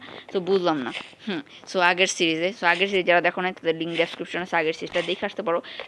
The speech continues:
So একটু আগে আমি Among Us-এর video বানাইতেছিলাম, তখন দেখলাম যে Among Us-এর video বানানোর সময় বারে বারে ক্র্যাশ করে। তো কে-, এর জন্য আসলে আমি আর ভিডিও বানাইতেছি না Among Us এই চ্যানেলে।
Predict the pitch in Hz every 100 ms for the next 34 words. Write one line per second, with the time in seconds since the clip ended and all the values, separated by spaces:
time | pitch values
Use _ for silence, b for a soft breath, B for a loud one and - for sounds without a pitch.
0 | - - 208 - 202 190 175 180 180 175
1 | 160 143 170 160 165 185 147 - 160 -
2 | 160 170 190 175 175 175 180 180 202 214
3 | 202 202 185 190 185 185 208 185 175 175
4 | 165 160 160 - 156 156 - 123 - B
5 | B 185 - 175 170 175 175 180 180 165
6 | 160 151 160 156 156 151 147 165 170 156
7 | 139 - B B B 165 165 143 - 160
8 | 180 165 170